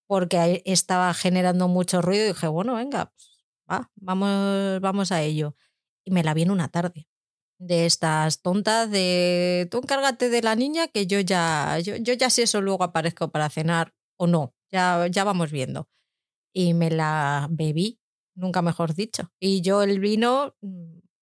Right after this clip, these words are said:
bebía vino cuando no tenía tanta migraña y me gustaba, nunca he sido una gran amante, pero me gustaba.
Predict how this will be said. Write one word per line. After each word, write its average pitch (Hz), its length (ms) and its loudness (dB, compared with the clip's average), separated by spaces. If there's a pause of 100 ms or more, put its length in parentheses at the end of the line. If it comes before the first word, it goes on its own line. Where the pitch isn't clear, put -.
bebía 180 400 2
vino 202 320 0
cuando 190 260 2
no 185 240 0
tenía 175 540 0
tanta 180 300 0
migraña 190 560 0 (680)
y 175 1200 0 (520)
me 160 180 0
gustaba, 160 520 2
nunca 175 240 2
he - 20 2
sido 165 180 0
una 160 140 2
gran 160 220 2
amante, 160 460 0
pero 165 220 -2
me 156 120 0
gustaba. 165 600 -2